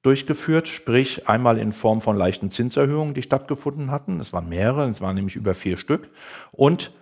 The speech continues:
auch dort wurde das, äh, Anleihekaufprogramm, was ja auch momentan auch noch existiert, wurde damals auch zurückgefahren. Und wenn man sich dann die Börsenreaktion anschaut,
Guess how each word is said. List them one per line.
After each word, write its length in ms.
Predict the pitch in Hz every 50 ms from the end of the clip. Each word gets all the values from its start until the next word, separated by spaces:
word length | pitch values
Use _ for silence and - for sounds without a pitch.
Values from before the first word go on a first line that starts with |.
| _ _ _ _
auch 220 | - - 95 -
dort 480 | - - - 117 113 120 135 135 139 -
wurde 560 | 120 117 120 120 120 120 120 117 113 - - - _ _ -
das, 360 | - 104 - - - - -
äh, 440 | - - 101 95 95 98 101 101 - -
Anleihekaufprogramm, 1160 | - - 123 147 139 123 104 101 95 92 - - 98 87 - - - - 87 87 - 92 92 92
was 160 | 90 90 -
ja 80 | 98
auch 80 | 90 90
momentan 380 | 98 104 101 104 95 98 92 -
auch 140 | - 104
noch 140 | 131 127 110
existiert, 520 | 117 - - - - - - - 110 - 107
wurde 140 | 107 104
damals 400 | 101 104 110 110 110 107 104 -
auch 260 | - 95 113 135 139 -
zurückgefahren. 840 | - - 104 - 101 95 - 92 87 - - - 76 69 69 - - - - - - - -
Und 140 | - 107 104
wenn 80 | 107
man 140 | 113 113 113
sich 220 | 110 117 - -
dann 240 | - 120 131 147 165
die 80 | 151 143
Börsenreaktion 1000 | 143 117 120 127 143 165 165 147 156 147 143 143 143 - - 139 139 139 139
anschaut, 540 | 139 120 127 131 - - 117 117 120 120 -